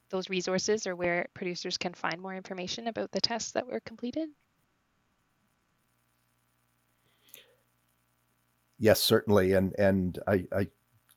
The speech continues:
Speaker 2: should give Diego the credit for this because he developed a series of fact sheets, um, one for each of these, these four diseases or disease categories that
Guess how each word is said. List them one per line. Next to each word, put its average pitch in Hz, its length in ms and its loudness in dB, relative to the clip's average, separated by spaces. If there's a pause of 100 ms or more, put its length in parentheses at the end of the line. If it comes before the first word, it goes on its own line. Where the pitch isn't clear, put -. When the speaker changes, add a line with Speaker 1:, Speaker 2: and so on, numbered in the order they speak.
(160)
Speaker 2:
should - 260 -4
give - 360 0
Diego 104 360 8
the - 60 0
credit 95 400 4
for 101 200 4
this 90 280 2
because 98 340 0
he 113 100 -2
developed 107 440 2
a 90 60 0
series 95 380 2
of - 120 -6
fact 101 280 2
sheets, - 540 -6 (460)
um, 90 500 4
one 98 260 4
for 95 200 0
each 101 240 0
of 87 120 0
these, 90 600 -2
these 92 200 -4
four 95 300 2
diseases 87 640 -4
or 90 100 0
disease 85 460 -6
categories 85 880 0
that 90 240 0